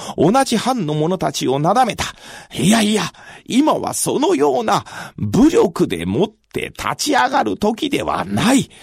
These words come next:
まだ時が早いから、そのようなことをしてはならんから、とにかく、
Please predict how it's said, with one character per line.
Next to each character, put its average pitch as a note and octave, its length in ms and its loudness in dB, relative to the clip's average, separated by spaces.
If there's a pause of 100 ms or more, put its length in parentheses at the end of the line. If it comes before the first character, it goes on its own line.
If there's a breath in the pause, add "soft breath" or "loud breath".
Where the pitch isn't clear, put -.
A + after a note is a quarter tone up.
(200 loud breath)
ま G3+ 300 4
だ A3 160 -2
時 E3+ 420 0
が G3+ 120 0
早 B3+ 580 -2
い A3+ 160 0
か C4+ 160 -2
ら、 F#3+ 220 0 (340 loud breath)
そ C4 280 0
の D#4+ 160 2
よ D#4 260 2
う A3 40 -6
な - 140 -2
こ C#4+ 160 -2
と G#3+ 180 2
を D#3+ 80 0
し - 140 -4
て D3+ 100 -2
は E3 220 0
な G#3 260 -2
ら F4+ 160 0
ん C#4+ 160 -6
か C4+ 140 -4
ら、 C#4 80 0 (680 loud breath)
と F4 160 2
に E4 140 0
か A#3 160 -4
く、 - 180 -4